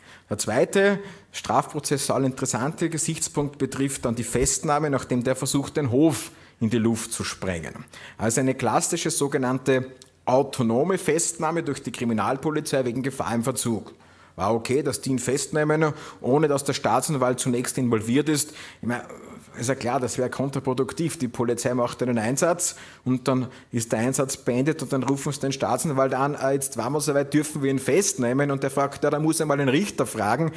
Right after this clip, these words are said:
Das wäre kontraproduktiv. Das sieht die S t P auch vor, Gefahr im Verzug,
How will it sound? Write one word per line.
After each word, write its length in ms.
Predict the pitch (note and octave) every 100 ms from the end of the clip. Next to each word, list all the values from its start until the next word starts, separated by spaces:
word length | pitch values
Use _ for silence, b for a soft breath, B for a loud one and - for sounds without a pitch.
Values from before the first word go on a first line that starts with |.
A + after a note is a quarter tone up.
| B
Das 200 | - A2+
wäre 160 | A#2+ C3+
kontraproduktiv. 920 | - C3+ C#3 C3+ A#2+ C3 - A2 F2
Das 220 | G2+ -
sieht 180 | D#3 E3
die 80 | C3+
S 180 | B2 -
t 60 |
P 140 | B2+ A2
auch 140 | G2
vor, 380 | - B2 F#3+ A3+
Gefahr 360 | A3 C3 G#2+ B2
im 80 |
Verzug, 460 | A2 G2+ E3 A3+ -